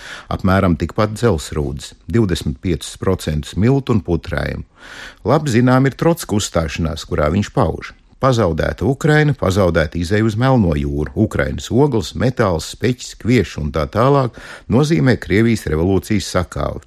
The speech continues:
bet Krievijas revolūcijas sakāve nozīmē vispasaules revolūcijas sakāvi. Respektīvi,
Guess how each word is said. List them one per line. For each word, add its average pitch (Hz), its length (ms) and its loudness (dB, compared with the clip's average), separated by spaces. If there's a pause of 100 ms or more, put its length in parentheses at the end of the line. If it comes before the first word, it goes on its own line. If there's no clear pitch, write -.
bet 78 140 -4
Krievijas 85 460 0
revolūcijas 80 640 -2
sakāve 147 400 2
nozīmē 143 480 2 (260)
vispasaules 78 680 -2
revolūcijas 76 760 -2
sakāvi. - 440 -8 (220)
Respektīvi, 131 600 2